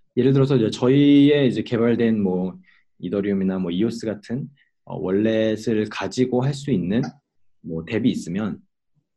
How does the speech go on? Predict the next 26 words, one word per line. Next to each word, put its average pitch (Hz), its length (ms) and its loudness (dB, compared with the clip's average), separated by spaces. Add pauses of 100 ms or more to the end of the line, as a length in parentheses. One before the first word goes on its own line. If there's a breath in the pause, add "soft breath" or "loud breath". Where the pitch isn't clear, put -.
(520)
그런 131 220 2
뎁을 123 360 2
이제 113 140 2
저희 117 580 4
그 95 380 2
앱에다가 123 360 2
이제 92 140 -2
탑재를 160 520 0
하고 151 400 0 (280 soft breath)
그 80 180 -12
사-, 117 280 -4
사용자들한테 120 680 -2
"이 127 180 -2
뎁 113 180 -6
쓰면은 123 400 0
뭐가 95 160 0
좋다"라고 90 1160 -8
얘기를 92 280 -4
하고, 123 360 -2 (200)
사용자 170 360 -2
입장에서는 107 840 0
내가 110 240 -2
이미 113 240 2
쓰고 170 320 -2
있는 101 300 2
월렛으로 95 640 -2